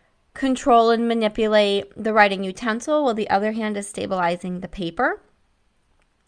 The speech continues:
That also leads into postural control and the position that our body is in while we're drawing or writing. That has a huge impact on the development of some of those skills.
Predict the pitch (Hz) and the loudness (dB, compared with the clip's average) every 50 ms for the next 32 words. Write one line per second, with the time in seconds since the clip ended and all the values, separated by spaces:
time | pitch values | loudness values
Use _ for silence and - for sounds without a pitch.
0 | - - 240 240 226 226 220 202 202 240 - 294 285 269 277 247 214 - 226 214 | -12 -4 2 4 6 6 8 6 6 4 2 -2 0 0 0 0 0 -2 -2 -2
1 | 214 208 - - 247 226 226 220 220 214 214 214 - _ _ _ _ _ - - | -2 -2 -4 -6 -6 -4 -2 -2 -4 -4 -6 -8 -10 _ _ _ _ _ -2 0
2 | 190 160 214 - - - 320 381 415 392 - - 403 403 403 - - - 190 185 | 0 0 -2 -6 -8 -6 -4 -4 -4 -4 -4 -6 -6 -6 -6 -6 -6 -4 -2 -2
3 | 233 220 - - - - - 202 202 214 214 214 214 - 262 233 220 233 233 240 | -2 -2 -4 -8 -10 -10 -8 -8 -6 -4 -6 -6 -6 -4 -6 -4 -4 -4 -6 -6
4 | - - 269 277 269 240 226 208 202 196 190 190 180 175 180 185 185 185 185 180 | -6 -6 -8 -4 -2 -2 0 2 2 0 2 2 2 2 2 0 -2 -4 -6 -6
5 | 180 - 185 180 175 180 180 180 175 165 165 185 175 170 175 180 196 208 214 240 | -6 -6 -6 -6 -6 -8 -10 -10 -8 -4 0 0 2 2 2 0 0 0 -2 0
6 | 240 233 233 240 240 233 240 226 202 202 208 202 202 202 202 196 185 180 175 170 | 0 0 0 -2 -4 -4 -2 0 0 2 2 0 0 -2 -4 -4 -6 -6 -8 -4
7 | 185 190 196 196 196 196 196 196 190 185 190 196 196 _ _ - - - - - | -2 0 0 0 0 -2 -4 -4 -6 -6 -8 -10 -12 _ _ -20 -20 -20 -20 -20
8 | - - - 190 202 - 220 233 226 220 - 247 240 226 - 214 208 202 190 196 | -12 -4 -2 0 0 0 0 -2 -2 -2 -2 -4 -6 -6 -4 -6 -6 -6 -6 -8
9 | 185 185 185 202 185 175 170 175 _ _ - - - 175 175 175 180 175 175 170 | -8 -8 -8 -8 -6 -6 -6 -6 _ _ -14 -8 -6 -4 -4 -4 -4 -4 -6 -6
10 | 175 180 - _ _ _ _ _ - 208 190 196 190 190 175 160 156 143 185 190 | -8 -12 -14 _ _ _ _ _ -6 -6 -4 -2 0 0 0 0 0 -2 -6 -6
11 | 175 175 175 - - 180 180 175 175 - - 180 175 170 - - - - 180 175 | -6 -6 -8 -8 -8 -8 -8 -8 -8 -8 -6 -6 -6 -6 -8 -12 -6 -2 0 0
12 | 170 202 262 320 - - - | 0 0 -2 -4 -8 -14 -20